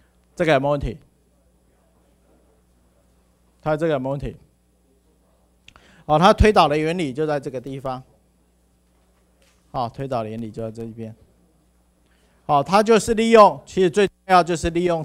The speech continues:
电荷，呃，那个半导体，好，P N界面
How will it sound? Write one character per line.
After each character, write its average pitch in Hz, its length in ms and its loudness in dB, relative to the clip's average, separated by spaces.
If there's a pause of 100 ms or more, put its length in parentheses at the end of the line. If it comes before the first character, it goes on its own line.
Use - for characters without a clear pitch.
电 190 380 4
荷， 123 380 -8 (320)
呃， 160 80 -2
那 180 100 0
个 147 320 2 (540)
半 214 160 6
导 185 180 6
体， 131 300 -4 (420)
好 139 180 0
，P - 280 -6
N 185 160 -2
界 196 180 2
面 175 340 -2